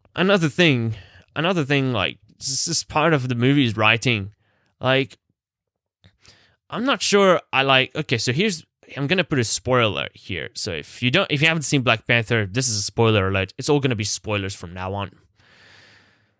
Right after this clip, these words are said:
Um, I found Zuri's death unnecessary, and I just didn't really buy that.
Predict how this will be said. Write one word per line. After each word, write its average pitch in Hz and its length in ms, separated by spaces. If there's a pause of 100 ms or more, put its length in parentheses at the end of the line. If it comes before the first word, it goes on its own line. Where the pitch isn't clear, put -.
(520)
Um, 110 580 (540)
I 139 100
found 175 340
Zuri's 131 400
death 107 560
unnecessary, 107 920
and 120 120
I 120 120
just 123 280
didn't 139 220
really 123 160
buy 98 240
that. - 300